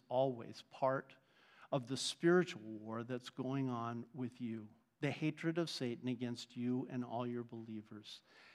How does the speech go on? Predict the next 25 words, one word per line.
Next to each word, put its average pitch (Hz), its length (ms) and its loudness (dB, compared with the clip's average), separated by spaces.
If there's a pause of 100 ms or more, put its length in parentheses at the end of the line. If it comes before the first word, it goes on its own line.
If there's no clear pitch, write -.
(200)
Help 156 280 4
us 160 220 8
to 156 120 -2
see 165 320 2
that 190 320 6 (520)
and 139 120 -2
to 127 100 -2
protect 143 580 0
ourselves 117 520 -2
against 120 500 -4
it 101 140 -8 (420)
through 131 200 2
the 123 100 0
power 113 380 -2
of 113 100 -8
your 117 140 -4
word. 104 360 -6
And 120 100 -6
we 120 100 -2
pray 135 300 -2
this 131 240 -4
in 123 120 0
Jesus' 123 520 -6
name. 98 260 -12 (560)
Amen. 110 440 -10